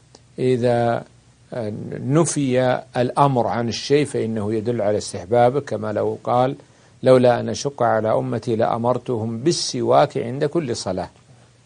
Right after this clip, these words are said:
لما نفى أنه مأمور به حينئذ ثبت أنه، آه، نفل.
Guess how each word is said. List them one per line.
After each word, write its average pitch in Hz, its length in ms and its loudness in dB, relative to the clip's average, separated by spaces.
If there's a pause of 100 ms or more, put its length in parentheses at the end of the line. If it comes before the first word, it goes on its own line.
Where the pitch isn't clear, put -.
(120)
لما 107 220 -2
نفى 135 240 0
أنه 120 440 -2
مأمور 127 460 -2
به 123 460 -2 (500)
حينئذ 120 460 0
ثبت 113 380 -2
أنه، 113 680 -2 (420)
آه، 104 220 0
نفل. 107 440 0